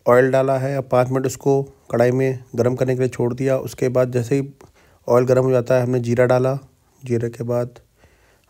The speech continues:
आप देख सकते हैं, इलायची डाली हमने और कुछ देर तक छोड़ दिया धीमी आंच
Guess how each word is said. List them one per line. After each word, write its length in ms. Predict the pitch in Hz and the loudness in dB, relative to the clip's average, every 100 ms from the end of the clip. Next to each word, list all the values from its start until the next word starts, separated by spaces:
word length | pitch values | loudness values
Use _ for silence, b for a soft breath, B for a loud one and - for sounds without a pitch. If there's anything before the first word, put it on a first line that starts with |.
| - | -18
आप 120 | - | -6
देख 160 | 123 | -4
सकते 300 | 117 120 - | -2 -6 -2
हैं, 80 | 131 | 0
इलायची 320 | 123 120 117 | 4 2 2
डाली 280 | 127 127 131 | 2 2 2
हमने 340 | 131 127 131 139 b b b b _ _ _ | 0 0 -2 -4 b b b b _ _ _
और 120 | 120 113 | -8 -6
कुछ 180 | 123 120 | -6 -4
देर 240 | 127 120 | -2 -2
तक 200 | 127 120 | -2 -6
छोड़ 220 | - 123 | -2 0
दिया 280 | 131 135 135 135 b b b _ | 0 -2 -2 -6 b b b _
धीमी 260 | 123 127 135 | 0 2 4
आंच 200 | 127 123 | 2 0